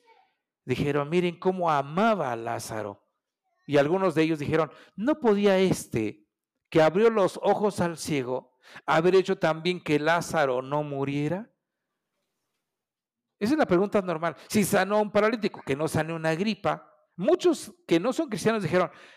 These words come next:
"Hey, ustedes los cristianos que sanan los enfermos, ¿por qué no oran para que el covid se quite?".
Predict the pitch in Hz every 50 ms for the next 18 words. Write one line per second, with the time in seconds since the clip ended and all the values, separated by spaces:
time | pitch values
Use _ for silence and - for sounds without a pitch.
0 | _ _ - 220 254 277 294 302 294 294 269 240 220 - - 262 269 277 277 269
1 | 269 254 220 - - 220 202 - - - 220 233 254 254 254 254 240 202 - -
2 | - 185 160 - 170 180 190 190 202 208 208 196 165 - 170 151 131 - - 160
3 | 175 190 202 208 202 190 170 147 - - - _ _ _ _ _ _ _ _ _
4 | _ _ _ _ _ _ _ _ - 185 196 190 - 226 240 240 233 226 220 226
5 | 240 240 240 226 233 208 202 196 175 - 190 185 175 - - 185 190 226 220 -
6 | - - 190 - - - 254 - _ - 165 131 - - - _